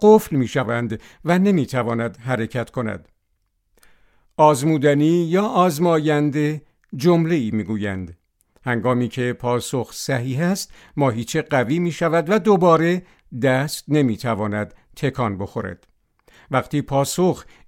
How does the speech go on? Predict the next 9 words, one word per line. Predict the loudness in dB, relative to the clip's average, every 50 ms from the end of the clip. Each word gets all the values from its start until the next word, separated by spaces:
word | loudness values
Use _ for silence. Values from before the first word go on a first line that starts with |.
| -4
اشتباه | -2 -2 -2 -2 -2 -4 -2 0 0 0 0 -2
باشد، | -2 0 2 2 2 2 0 -2 -2 0
ماهیچه | 0 0 0 0 0 -2 -4 -4 -2 -2
به | -2 -2 -4
طور | -2 -2 -2 -2 -2
چشمگیری | -2 -2 -2 0 0 0 -2 -2 -4 -6 -6 -4 -2 -2 -2 0 0 -2 -2 -4 -8 -20 -16 -12
ضعیف | -8 -2 0 0 0 0 -2 -4 -4 -4 -4 -4
می | -4 -4
شود | -2 -2 -4 -2 -2 -2 -2 -2 -4 -6 -10